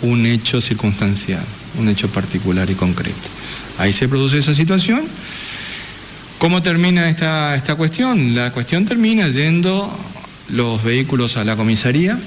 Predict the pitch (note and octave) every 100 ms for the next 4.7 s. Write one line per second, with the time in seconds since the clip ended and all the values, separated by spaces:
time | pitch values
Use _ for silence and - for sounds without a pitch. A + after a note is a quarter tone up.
0 | - A2 - D#3+ A#2 A2 A2+ D3+ E3+ E3
1 | D#3+ F#3 F#3 - G2+ G2+ G2+ F#2+ F#2+ G2
2 | G2 F#2+ F#2+ G2+ G2+ F#2+ F2+ D#2+ E2 -
3 | - - - C#3+ A#2 A#2 G#2+ G2+ F#2 G2
4 | F#2 F#2+ F#2+ F#2+ G#2 E3+